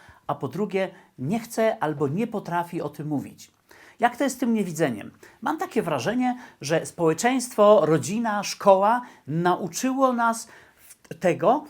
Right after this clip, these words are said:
aby w tym, co robią inni ludzie, doszukiwać się niedoskonałości, doszukiwać się błędów, doszukiwać się czegoś, co nam nie odpowiada. I oczywiście potem, e,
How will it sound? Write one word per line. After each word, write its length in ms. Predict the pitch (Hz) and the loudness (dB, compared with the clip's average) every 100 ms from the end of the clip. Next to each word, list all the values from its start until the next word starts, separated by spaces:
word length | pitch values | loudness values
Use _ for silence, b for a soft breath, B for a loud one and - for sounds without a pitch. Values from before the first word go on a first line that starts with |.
| B - | B -4
aby 220 | 170 165 | -2 -2
w 80 | 165 | 0
tym, 220 | 311 302 | 0 2
co 120 | 226 | 0
robią 220 | 190 170 | 0 0
inni 280 | 170 233 214 | -2 0 0
ludzie, 300 | 180 196 208 | -2 0 0
doszukiwać 680 | 202 165 170 - 175 165 - | 0 -4 -6 -4 -2 -2 -2
się 180 | 143 | -4
niedoskonałości, 1120 | 120 190 190 - 190 165 165 156 - - 151 147 B B | -4 -4 -6 -8 -4 0 0 -2 -4 -8 -8 -10 B B
doszukiwać 560 | 135 156 160 165 165 165 | -8 -6 -8 -2 -2 -2
się 140 | 165 | -6
błędów, 560 | 139 180 170 160 151 147 B B | 0 2 2 0 -2 -6 B B
doszukiwać 560 | 165 - - 196 190 - | -10 -10 -6 0 0 0
się 160 | 185 | -2
czegoś, 480 | 175 - 240 220 208 | -2 2 2 2 -2
co 180 | 214 196 | -4 -6
nam 220 | 180 175 | -4 -4
nie 120 | 180 | -2
odpowiada. 720 | 160 165 131 123 98 117 247 - _ b b b | -4 -6 -8 -4 -2 0 -2 -6 _ b b b
I 140 | 240 | -6
oczywiście 600 | - 220 175 170 208 - | -2 -2 -4 -6 -4 -4
potem, 480 | 208 196 196 202 202 196 B B B | -2 -2 -2 -4 -4 -10 B B B
e, 220 | 143 156 | 2 4